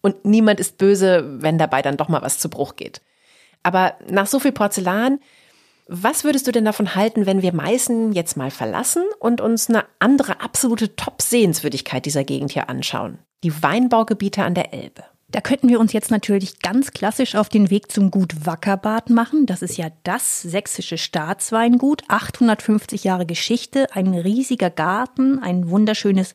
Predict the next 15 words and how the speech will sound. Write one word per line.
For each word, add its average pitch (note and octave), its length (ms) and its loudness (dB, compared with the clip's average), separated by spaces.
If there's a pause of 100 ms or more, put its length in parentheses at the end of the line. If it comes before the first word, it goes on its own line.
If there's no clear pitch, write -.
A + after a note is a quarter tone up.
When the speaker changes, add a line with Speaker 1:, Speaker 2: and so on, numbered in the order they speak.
(160)
Speaker 2:
herrschaftliches - 760 -4
Schloss A#3 440 0 (460)
und C#4 260 4
eine G3+ 220 4
riesige F#3 320 0
Auswahl F#3+ 380 -2
an F3 260 -2
Weinen. F3+ 460 0 (560)
Aber B3+ 240 0
ich - 100 -6
habe C#4 140 0
noch B3+ 120 2
eine A3 140 2
andere F#3+ 240 0
Idee. F3 340 -10